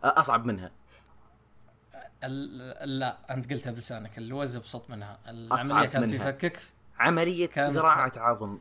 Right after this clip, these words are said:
Speaker 1: حطوا شوية
Speaker 2: أوكي.
Speaker 1: عظم، قاعد أسولف مع الدكتور وهو قاعد يشتغل داخل فمي.
Speaker 2: أوكي، مو مشكلة، مو مشكلة.
Speaker 1: يعني
Speaker 2: آه،
Speaker 1: بلغت بالموضوع والله.
Speaker 2: آه، نحبك يا أحمد، إيش نسوي؟
Speaker 1: يا أخي، إيش، إيه، بس مو بكذا عاد، هبلت بالناس.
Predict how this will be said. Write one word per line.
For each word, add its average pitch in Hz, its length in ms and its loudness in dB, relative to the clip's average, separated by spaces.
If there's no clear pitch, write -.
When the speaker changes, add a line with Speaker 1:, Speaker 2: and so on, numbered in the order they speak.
Speaker 1:
حطوا - 600 2
شوية 156 320 0
Speaker 2:
أوكي. 131 160 2
Speaker 1:
عظم، 165 300 4
قاعد 143 200 2
أسولف 156 300 4
مع 135 100 2
الدكتور 135 400 0
وهو 143 120 -4
قاعد 135 160 0
يشتغل 117 300 -4
داخل 117 260 0
فمي. - 220 -10
Speaker 2:
أوكي، 156 380 0
مو 147 200 0
مشكلة، 123 380 -6
مو 131 160 -2
مشكلة. 110 300 -6
Speaker 1:
يعني 117 260 2
Speaker 2:
آه، 120 400 2
Speaker 1:
بلغت 143 400 4
بالموضوع 127 440 4
والله. 95 320 -2
Speaker 2:
آه، 131 280 0
نحبك 131 460 -4
يا 123 60 -10
أحمد، 110 200 -8
إيش 120 120 -8
نسوي؟ 135 220 -6
Speaker 1:
يا - 40 -10
أخي، 196 80 2
إيش، 190 140 2
إيه، 220 300 2
بس 143 180 -4
مو 196 100 0
بكذا 190 320 2
عاد، 104 280 4
هبلت 139 340 4
بالناس. 156 480 2